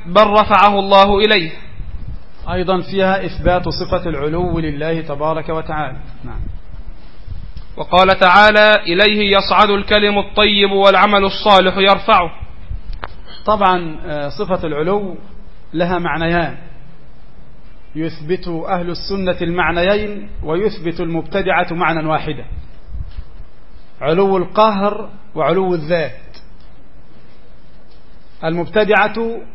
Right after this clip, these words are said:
Speaker 2: يثبتون علو الإيه؟ القهر فقط. أهل السنة يثبتون علو القهر وعلو الذات. نعم.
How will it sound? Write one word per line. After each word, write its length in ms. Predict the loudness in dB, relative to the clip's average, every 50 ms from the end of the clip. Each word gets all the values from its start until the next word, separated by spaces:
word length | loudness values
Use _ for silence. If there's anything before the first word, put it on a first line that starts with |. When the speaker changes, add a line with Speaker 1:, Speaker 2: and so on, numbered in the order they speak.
| -10 -10 -10 -10 -10 -10 -6 -4
Speaker 2:
يثبتون 480 | -4 -4 -2 -4 -6 -4 -4 -2 0
علو 300 | 0 2 2 2 2 2
الإيه؟ 340 | 2 2 0 -2 -2 -2 -4 -6 -8 -8 -10 -10 -10 -10 -10 -10 -6 -4 -4
القهر 420 | -4 0 4 4 4 6 4 2
فقط. 360 | 0 -2 -4 -4 -4 -8 -10 -10 -10 -10 -10 -10 -10 -10 -10 -10 -10 -10 -10 -6 -2 0
أهل 140 | 0 0
السنة 500 | 0 0 -2 -2 0 0 0 0 2 0
يثبتون 400 | -2 -2 -4 -6 -4 -4 -4 -2
علو 260 | 0 0 2 2 2 0
القهر 320 | 0 2 2 2 2 2
وعلو 580 | 2 2 2 4 6 6 6 4 4 0 -6 -8 -10 -10 -10 -10 -8 -6
الذات. 720 | -6 -6 -6 2 4 6 6 6 4 2 -2 -6 -8 -10 -10 -10 -10 -10 -10 -10 -10 -10 -10 -10 -10 -10 -10 -10 -10 -10 -10 -10 -10 -10 -10 -8 -6
نعم. 280 | -6 -4 -4 -4 -6